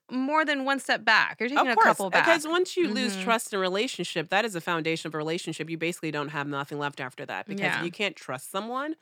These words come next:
Speaker 1: Mm-hmm.
Speaker 2: what is there? There's nothing.
Speaker 1: Right.
Speaker 2: And to try to rebuild that, that is, that is an uphill battle. That's basically you running up a down escalator
Speaker 1: Yeah.
Speaker 2: to try to get back into that person's good graces to where they can actually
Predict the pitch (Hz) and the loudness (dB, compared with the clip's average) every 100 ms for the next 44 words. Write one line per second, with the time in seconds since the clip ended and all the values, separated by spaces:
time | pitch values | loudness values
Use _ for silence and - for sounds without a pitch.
0 | - 208 208 190 196 _ _ _ _ _ | -10 -8 -8 -8 -10 _ _ _ _ _
1 | - 175 185 170 139 139 151 151 151 - | -6 0 0 0 -4 -4 -6 -4 -4 -6
2 | 135 _ _ 196 196 190 190 185 175 165 | -16 _ _ 0 6 8 8 4 4 0
3 | 165 202 185 175 165 175 180 160 147 139 | -6 -2 0 0 -2 0 0 0 -2 2
4 | 165 165 156 143 - 147 175 156 143 139 | 2 2 -2 -6 -4 0 0 0 -6 -6
5 | - 160 156 - 156 147 143 143 139 170 | 2 2 2 -4 -4 0 0 0 0 -4
6 | - 294 - 202 202 175 175 170 160 147 | -2 -4 -2 -4 -2 0 0 0 -2 -2
7 | 156 156 151 156 151 - 143 78 73 165 | 0 2 0 -4 -6 -6 -8 -8 -8 -12
8 | - 208 247 339 208 160 185 180 196 185 | -4 -2 2 4 4 0 -4 -6 2 2
9 | 165 160 156 156 156 160 151 147 - 151 | 2 0 0 2 0 -2 -4 -4 -4 -6
10 | 156 147 151 147 147 - - 147 143 147 | -4 -8 -6 -6 -6 -8 -10 -6 -4 -4
11 | 147 143 143 160 147 143 | -4 -6 -6 -8 -8 -8